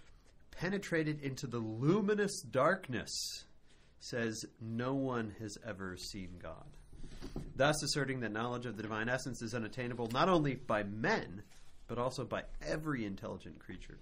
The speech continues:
So, uh, the commentary at one point says, uh, Chrysostom specifically states angels as not knowing God's na-, God's nature, which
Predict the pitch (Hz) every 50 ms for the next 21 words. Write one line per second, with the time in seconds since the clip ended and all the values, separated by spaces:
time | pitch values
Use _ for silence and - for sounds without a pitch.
0 | - - - - - - - - - - - - - 135 113 - - - - -
1 | - - - - - - - - - - - - - 107 107 104 98 87 - -
2 | - - 131 - 196 165 156 143 143 - 147 131 123 113 104 - - - 117 113
3 | 110 151 175 - 139 107 95 - 110 98 92 - - - - - - - - -
4 | - 98 90 90 - - - - - - - - 151 143 147 - - - - 107
5 | 101 98 - - - - - 113 - - - 156 151 147 143 - - 98 95 -
6 | - - 95 92 - - - 107 104 98 101 95 - 98 92 - 101 92 - -
7 | 92 90 92 90 87 87 85 82 82 - - - 92 90 87 - - - - -
8 | - - - 110 110 90 90 87 - - - - - - - - - - - -
9 | 135 147